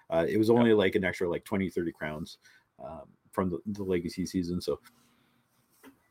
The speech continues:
Speaker 2: And
Speaker 1: um,
Speaker 2: I, I purchased a bit more because, yeah, on Xbox, I started in season four, so I only had to buy the first three. But when I was playing on,
Speaker 1: Mm-hmm.
Speaker 2: um, PlayStation and on Switch, I was buying some legacy seasons to try and get some of the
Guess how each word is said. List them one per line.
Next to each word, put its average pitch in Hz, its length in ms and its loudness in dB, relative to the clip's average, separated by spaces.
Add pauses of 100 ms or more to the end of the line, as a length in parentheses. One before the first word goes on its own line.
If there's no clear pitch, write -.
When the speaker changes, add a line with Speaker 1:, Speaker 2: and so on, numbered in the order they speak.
(300)
Speaker 2:
And 113 160 8
Speaker 1:
um, - 0 -
Speaker 2:
I, 117 260 10
I 117 40 8
purchased 113 380 2
a 98 60 2
bit 95 200 6
more 101 220 6
because, 87 680 2
yeah, 104 180 10
on 87 160 8
Xbox, 82 500 2
I 85 80 4
started 82 320 0
in 80 60 -8
season 78 320 -6
four, 80 320 0
so - 100 -4
I 82 60 0
only 80 100 -4
had 78 120 -2
to 76 60 -6
buy 80 160 2
the 69 100 -4
first - 280 -8
three. 80 320 0 (440)
But 92 80 0
when 90 100 4
I 87 40 10
was 85 120 6
playing 90 220 0
on, 85 120 2
Speaker 1:
Mm-hmm. 98 200 0 (360)
Speaker 2:
um, 78 240 -2
PlayStation 87 680 0
and 80 260 -2
on 78 200 0
Switch, - 600 2 (500)
I 95 100 4
was 95 200 6
buying 85 360 4
some 82 280 0
legacy 78 340 0
seasons 78 460 -6
to - 80 -8
try 78 320 2
and 76 340 -2
get 82 180 -2
some 80 160 -4
of 73 80 -8
the 73 320 -4